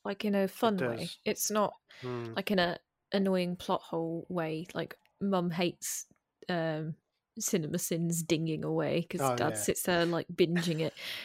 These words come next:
Speaker 1: It's not, like, in that kind of pull it apart. It's in a
Speaker 2: Oh,
Speaker 1: fun,
Speaker 2: no.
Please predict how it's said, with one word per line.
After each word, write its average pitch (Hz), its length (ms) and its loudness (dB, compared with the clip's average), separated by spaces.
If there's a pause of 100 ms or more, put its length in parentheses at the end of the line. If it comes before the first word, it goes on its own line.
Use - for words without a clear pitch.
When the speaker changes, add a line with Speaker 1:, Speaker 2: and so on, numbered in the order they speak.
(100)
Speaker 1:
It's 196 240 2
not, 202 220 6
like, 170 220 2
in 170 140 0
that 175 180 0
kind - 180 -2
of - 100 -12
pull - 160 -2
it - 100 0
apart. - 360 0
It's - 180 -4
in 175 100 2
a 160 40 2
Speaker 2:
Oh, 170 140 2
Speaker 1:
fun, 143 380 4
Speaker 2:
no. - 40 -14